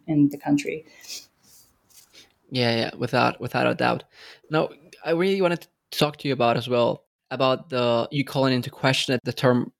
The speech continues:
Speaker 2: post-conflict very early in your book, I, I believe. Uh, I'm very interested in memory, so this, this was, this was particularly <laughs> interesting to me as well, because you mentioned it, that this, this is another way to cover up or hide the existing violence that still persists, the, the discrimination that still exists in our country.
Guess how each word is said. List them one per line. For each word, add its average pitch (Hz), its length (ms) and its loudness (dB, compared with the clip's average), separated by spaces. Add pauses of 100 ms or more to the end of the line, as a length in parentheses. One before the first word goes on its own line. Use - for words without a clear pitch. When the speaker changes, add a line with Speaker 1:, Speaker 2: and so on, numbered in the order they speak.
Speaker 2:
post-conflict - 880 0 (280)
very 151 220 -2
early 131 220 2
in 120 80 0
your 113 100 0
book, 113 220 -2
I, 107 200 0
I 117 120 2
believe. 117 360 2 (460)
Uh, 135 140 -2
I'm 135 100 -8
very 147 180 2
interested 147 280 -4
in 127 160 0
memory, 123 340 2
so - 160 0
this, - 160 -6
this 139 300 0
was, 139 340 2
this 143 140 -2
was 147 120 0
particularly 143 420 2
<laughs> 135 40 2
interesting 139 320 -2
to - 100 -10
me 135 160 2
as 123 160 -2
well, 131 320 2 (480)
because 135 400 2 (320)
you 139 120 -4
mentioned 147 380 2
it, 120 80 -2
that 120 100 0
this, 127 240 0
this 139 180 -4
is - 60 0
another 131 240 2
way 123 180 2
to - 100 -8
cover 123 320 0
up 120 260 0 (580)
or 131 80 -2
hide 156 320 0
the 127 80 2
existing 143 420 -2
violence 127 360 0
that - 180 -10
still - 280 2
persists, - 760 -2
the, 135 220 4
the 139 180 -6
discrimination 147 500 -2
that 120 160 -2
still - 240 -2
exists 143 360 -2
in 135 80 0
our 123 100 2
country. - 520 -2